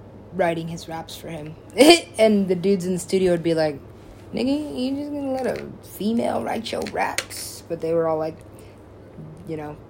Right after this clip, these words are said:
arguing over blunt wraps and fucking syrup shit. Like, some stereotypic black dude shit. Like, it was so stereotypical. I couldn't even. I was like, "Oh my goodness." And they couldn't even with me either. They're like, "You ain't black, is you?"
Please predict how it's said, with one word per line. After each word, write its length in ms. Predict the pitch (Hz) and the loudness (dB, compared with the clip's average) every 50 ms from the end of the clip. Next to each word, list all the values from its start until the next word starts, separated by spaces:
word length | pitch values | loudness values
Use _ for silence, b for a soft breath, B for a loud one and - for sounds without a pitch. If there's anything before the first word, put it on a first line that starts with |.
| - - - - B B B B B B - - - - - - - | -20 -20 -20 -20 B B B B B B -20 -20 -20 -20 -18 -10 -4
arguing 380 | - 165 165 160 156 147 147 | -2 -2 0 -2 -4 -4 -4
over 180 | 151 143 143 147 | -6 -6 -6 -8
blunt 320 | 151 - 160 170 156 - | -6 -6 -6 -6 -6 -8
wraps 300 | - 139 139 - - - | -8 -8 -8 -8 -10 -12
and 140 | 135 135 135 - - - | -12 -12 -14 -16 -16 -12
fucking 320 | - 151 151 151 151 151 | -10 -10 -10 -10 -12 -12
syrup 320 | - - - 160 156 151 - | -12 -10 -6 -6 -6 -6 -6
shit. 180 | - 151 - | -8 -4 0
Like, 160 | - 190 190 | 0 0 0
some 160 | - - 214 208 | 2 2 2 2
stereotypic 760 | 202 - - 247 226 208 196 - 214 - 190 170 170 143 - | 2 2 4 6 6 6 6 6 2 0 0 -2 -4 -8 -2
black 360 | - 180 170 165 - - - | 2 2 2 2 0 -6 -6
dude 320 | - 175 180 175 160 139 - - | -2 0 0 0 0 -2 -8 -12
shit. 340 | - - - 165 160 - - | -10 -6 -4 -4 -4 -4 -4
Like, 200 | 165 165 147 139 | -4 -4 -4 -4
it 80 | 147 156 | -4 -6
was 120 | 151 - | -8 -8
so 260 | - - - - 151 | -12 -10 -6 -6 -6
stereotypical. 760 | 151 147 - - 151 151 156 - - - - - - - - - | -6 -6 -8 -8 -6 -6 -8 -8 -10 -12 -14 -14 -12 -12 -12 -12
I 60 | 170 | -12
couldn't 220 | - 170 - - | -12 -14 -12 -12
even. 220 | 113 - - - - - - - | -12 -12 -14 -14 -16 -16 -16 -14
I 60 | 151 | -14
was 140 | 156 - - | -14 -14 -14
like, 100 | - - - | -14 -14 -12
"Oh 100 | - - | -10 -10
my 200 | - - - - | -10 -10 -10 -10
goodness." 340 | - - - - - - - B B B B - | -12 -12 -14 -14 -14 -16 -14 B B B B 2
And 80 | - | 4
they 60 | 233 233 | 6 8
couldn't 160 | 330 320 302 | 8 8 8
even 180 | 311 269 277 254 | 6 4 4 2
with 140 | 233 214 | 2 2
me 80 | 226 240 | 2 2
either. 320 | 254 240 202 208 214 180 | 2 2 2 2 2 2
They're 100 | 170 170 | 2 2
like, 160 | 165 165 160 165 | 2 0 0 -2
"You 180 | 170 190 214 233 | -2 -2 -2 -2
ain't 580 | 233 233 233 226 220 202 180 - - - - | -2 -2 -2 -2 -4 -4 -8 -10 -16 -16 -10
black, 280 | - 165 170 170 165 175 | -6 -4 -4 -4 -4 -4
is 220 | 165 165 160 151 | -6 -6 -6 -6
you?" 340 | 151 131 143 147 147 143 - | -8 -10 -10 -12 -14 -14 -14